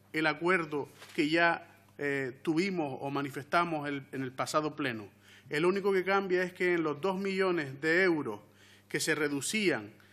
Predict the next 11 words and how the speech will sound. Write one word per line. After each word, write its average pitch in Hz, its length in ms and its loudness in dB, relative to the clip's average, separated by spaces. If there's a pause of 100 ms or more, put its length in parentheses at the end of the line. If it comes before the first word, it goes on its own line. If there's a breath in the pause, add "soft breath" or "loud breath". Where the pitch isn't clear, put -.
(120 soft breath)
de 143 160 0
la 147 100 2
utilización 147 720 -2
del 185 240 6
remanente 170 680 0
de 156 160 0
tesorería 143 760 -4 (260 loud breath)
para 139 200 0
el 131 80 -2
dos 135 160 -4
mil 156 400 0